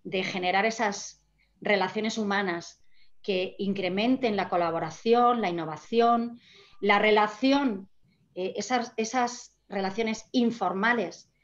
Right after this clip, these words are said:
que tanto hacen que crezcan, eh, pues, pues es-, es-, esas, esos momentos de colaboración, ¿no? Bueno, pues,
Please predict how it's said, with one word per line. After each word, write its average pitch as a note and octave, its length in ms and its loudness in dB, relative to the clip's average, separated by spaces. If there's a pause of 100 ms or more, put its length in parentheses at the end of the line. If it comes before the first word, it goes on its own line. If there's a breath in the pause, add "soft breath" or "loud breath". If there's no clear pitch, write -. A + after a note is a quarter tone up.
(300)
que F#3 100 -6
tanto G3+ 380 0
hacen G#3 340 -4
que F#3 160 -10
crezcan, F#3 600 -8 (540)
eh, D#3+ 720 -4 (220)
pues, - 420 -10
pues D#3+ 220 -8
es-, - 220 -10
es-, - 240 -8
esas, F#3 600 -8
esos G3 280 -8
momentos F#3+ 580 -4
de F3 100 -8
colaboración, E3 840 -8
¿no? C4 100 -16 (1120 soft breath)
Bueno, C#4 340 0 (160)
pues, F#3+ 640 -2